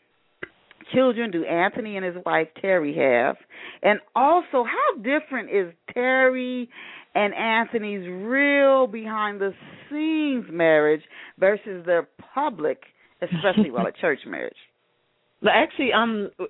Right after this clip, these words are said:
Speaker 2: in, as the story begins, they, they do not have any children, and their marriage is, well, Terry's an interesting woman, and to be honest with you, I, I, I, I might have been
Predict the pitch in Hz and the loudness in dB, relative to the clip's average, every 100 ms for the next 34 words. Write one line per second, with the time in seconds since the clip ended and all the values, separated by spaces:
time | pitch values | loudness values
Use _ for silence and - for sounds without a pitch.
0 | - 202 202 - 180 175 - 208 190 180 | -2 -2 0 0 0 0 -4 -2 -2 -4
1 | 170 185 196 - 190 220 226 214 196 151 | -2 -2 -2 2 2 2 0 -6 -4 -4
2 | 180 180 180 185 175 156 170 156 147 147 | -4 -4 -4 -6 -12 -10 -6 -6 -8 -14
3 | 147 151 160 156 151 151 185 202 196 208 | -16 -16 -14 -14 -14 -4 -2 2 4 4
4 | 233 190 170 - 165 160 - _ - _ | 4 2 0 -2 -2 -2 -8 _ -20 _
5 | 214 226 - 453 523 285 - 196 196 208 | 0 0 2 2 2 -2 -6 -8 -8 -6
6 | 175 160 - 156 160 160 143 143 143 165 | -6 -6 -8 -12 -8 -8 -8 -10 -10 -10
7 | 165 - _ _ _ - 196 226 262 247 | -10 -14 _ _ _ -6 2 4 4 0
8 | 247 254 208 202 139 - - - - - | -6 -4 -2 0 -2 -4 -6 -4 -8 -12
9 | _ - 254 214 247 220 190 185 185 | _ 0 2 0 2 0 0 -2 -6